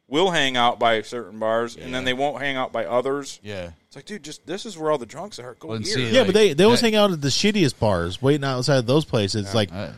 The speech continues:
Speaker 2: that's
Speaker 3: people are going to the shitty bar, which means they're poor.
Speaker 2: Yeah,
Speaker 3: You
Speaker 2: that's
Speaker 3: should be
Speaker 2: a
Speaker 3: hanging outside the richer bars.
Speaker 1: Where you're gonna get your money.
Speaker 3: You get more money.
Speaker 2: Oh, no, no, no, no. They can't do that.
Speaker 1: Yeah.
Speaker 2: Um, they can't do that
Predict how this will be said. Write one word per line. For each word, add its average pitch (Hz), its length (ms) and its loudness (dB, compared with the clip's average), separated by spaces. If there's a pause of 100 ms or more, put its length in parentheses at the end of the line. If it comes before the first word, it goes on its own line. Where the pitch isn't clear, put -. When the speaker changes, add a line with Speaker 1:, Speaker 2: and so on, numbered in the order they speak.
Speaker 2:
that's 262 240 2
Speaker 3:
people 262 380 4
are 180 160 6
going 214 200 6
to 190 80 0
the 170 80 6
shitty 202 300 0
bar, 233 280 4
which 123 180 2
means 175 240 0
they're 165 160 2
poor. 135 460 2
Speaker 2:
Yeah, 98 80 -4
Speaker 3:
You 160 180 -10 (120)
Speaker 2:
that's 214 180 6
Speaker 3:
should 139 80 0
be 233 80 4
Speaker 2:
a 190 40 4
Speaker 3:
hanging 202 260 2
outside 190 420 2
the 160 80 0
richer 196 380 -2
bars. 113 520 2 (200)
Speaker 1:
Where 143 100 -6
you're 175 100 -2
gonna 180 120 -2
get 170 120 -4
your 139 100 -8
money. 175 280 -6
Speaker 3:
You 208 100 2
get 220 140 2
more 233 140 4
money. 233 320 -2 (1300)
Speaker 2:
Oh, 131 220 4
no, 107 240 0
no, 80 360 -8
no, 76 280 -10
no. 67 240 -18 (100)
They 87 140 -6
can't 78 220 -6
do 69 100 -8
that. - 340 -10 (1200)
Speaker 1:
Yeah. 82 280 0
Speaker 2:
Um, 71 160 -6
they 98 120 0
can't 90 200 0
do 80 140 -2
that 67 260 -8